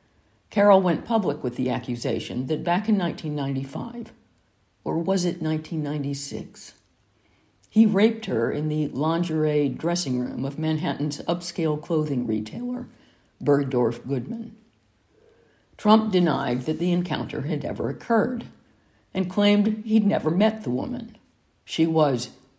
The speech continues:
totally lying, and besides, she was not his type. Previously an advice columnist for Elle magazine,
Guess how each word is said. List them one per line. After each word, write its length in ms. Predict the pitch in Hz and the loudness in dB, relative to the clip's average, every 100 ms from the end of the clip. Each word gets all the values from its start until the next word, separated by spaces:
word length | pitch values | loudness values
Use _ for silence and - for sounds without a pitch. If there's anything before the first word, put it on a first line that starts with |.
| _ | _
totally 560 | - - 226 214 185 175 | -4 6 8 8 6 4
lying, 680 | 156 147 147 135 208 214 - _ _ _ _ _ _ | 6 4 4 0 -4 -10 -14 _ _ _ _ _ _
and 140 | - 156 | -4 -2
besides, 600 | 143 - - 117 - - _ _ | -2 -2 -4 -6 -14 -18 _ _
she 180 | - 139 | -6 -4
was 220 | - - | -4 -4
not 240 | 123 110 | -4 -4
his 220 | 120 107 | -6 -8
type. 420 | - - 117 - - _ _ _ _ _ _ _ _ _ _ _ _ _ _ _ | -10 -10 -12 -12 -20 _ _ _ _ _ _ _ _ _ _ _ _ _ _ _
Previously 640 | - 247 226 156 - 151 135 | 2 6 6 4 4 0 0
an 140 | 123 | -2
advice 480 | 135 131 165 196 220 | -2 0 2 4 2
columnist 600 | - - 107 104 - - | -2 -4 -4 -4 -6 -8
for 220 | - 143 | -8 -4
Elle 240 | - 147 143 | 2 2 2
magazine, 720 | 143 151 131 - 110 - | 2 0 -2 -4 -8 -10